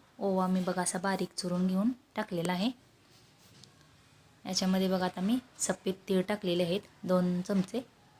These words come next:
आणि यात बारीक चिरून कोथिंबीर घेतली धुवून स्वच्छ, ती याच्यात टाकलेली आहे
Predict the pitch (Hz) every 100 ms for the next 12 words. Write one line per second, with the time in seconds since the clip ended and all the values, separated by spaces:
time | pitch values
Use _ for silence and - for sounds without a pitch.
0 | - - - - - - - - - 185
1 | 196 - - 208 196 185 - - 202 190
2 | 196 - 196 185 180 185 208 175 208 262
3 | - 170 175 160 175 - - 269 - -
4 | - - 196 190 180 196 190 185 190